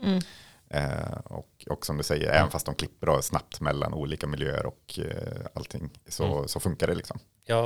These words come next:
Speaker 3: den
Speaker 2: fast man slängs in i det direkt,
Speaker 3: Ja.
Speaker 2: liksom.
Speaker 3: Och den känslan är,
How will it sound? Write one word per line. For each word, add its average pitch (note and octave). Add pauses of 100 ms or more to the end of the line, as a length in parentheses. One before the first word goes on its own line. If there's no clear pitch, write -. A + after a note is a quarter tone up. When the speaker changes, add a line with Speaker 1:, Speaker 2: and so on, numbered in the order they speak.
Speaker 3:
den E2+
Speaker 2:
fast E2
man E2+
slängs D#2+
in E2+
i D2+
det D2+
direkt, -
Speaker 3:
Ja. A2
Speaker 2:
liksom. - (260)
Speaker 3:
Och G#2
den G#2
känslan G2
är, G2